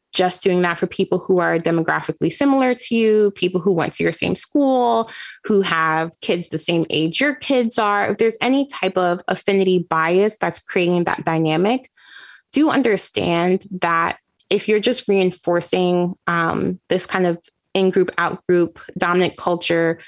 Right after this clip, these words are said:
non-dominant culture dynamic in that work, then you're part of the problem. So do that audit and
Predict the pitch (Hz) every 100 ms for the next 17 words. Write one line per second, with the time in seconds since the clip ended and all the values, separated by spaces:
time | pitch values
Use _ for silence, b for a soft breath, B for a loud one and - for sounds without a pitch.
0 | B - 170 170 180 170 160 - 175 170
1 | 170 165 156 156 160 170 180 - - 180
2 | 180 170 156 160 - 147 330 - - B
3 | B B B B - 190 208 196 190 175
4 | - _ _ _ 185 185 196 196 - 202
5 | 185 165 165 156 - - 151 - 95 -
6 | - - B B - - 202 185 185 -
7 | - 247 269 - - 170 190 170 160 -
8 | 170 165 165 170